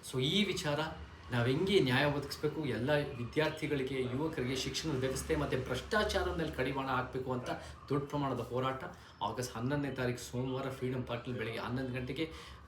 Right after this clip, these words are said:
ನಾವೆಲ್ಲರೂ ಸೇರಿ ಮಾಡ್ತಾ ಇದೀವಿ. ನಾನು ಬರ್ತಾ ಇದ್ದೀನಿ, ನೀವು ಬನ್ನಿ, ಎಲ್ಲರೂ ಜೊತೆಗೆ ಸೇರೋಣ. ಕರ್ನಾಟಕ ರಾಜ್ಯ ಸರ್ಕಾರಕ್ಕೆ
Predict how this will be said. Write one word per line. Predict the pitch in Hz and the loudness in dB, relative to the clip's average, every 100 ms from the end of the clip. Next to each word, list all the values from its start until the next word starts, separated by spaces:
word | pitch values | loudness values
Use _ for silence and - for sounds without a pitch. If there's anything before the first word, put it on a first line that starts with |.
| - 104 | -14 -10
ನಾವೆಲ್ಲರೂ | 107 127 | -4 0
ಸೇರಿ | - 151 143 | 6 6 6
ಮಾಡ್ತಾ | 135 131 139 | 4 2 0
ಇದೀವಿ. | 135 139 165 - - | 0 0 -2 -4 -4
ನಾನು | 104 143 | 0 2
ಬರ್ತಾ | 156 147 147 | 2 0 0
ಇದ್ದೀನಿ, | 143 151 | 2 2
ನೀವು | 135 165 175 | 4 4 4
ಬನ್ನಿ, | 147 147 156 - - - 120 | 4 2 0 -6 -12 -10 -2
ಎಲ್ಲರೂ | 127 113 | 0 0
ಜೊತೆಗೆ | 131 127 - | 2 2 2
ಸೇರೋಣ. | - 127 123 123 123 - - - | 0 0 0 -2 -6 -12 -14 -8
ಕರ್ನಾಟಕ | 117 123 139 139 - - - - | -2 2 2 2 -4 -6 -6 0
ರಾಜ್ಯ | 120 120 139 | 2 2 -2
ಸರ್ಕಾರಕ್ಕೆ | 127 117 110 127 120 - 156 | -2 -2 -2 0 0 -2 -4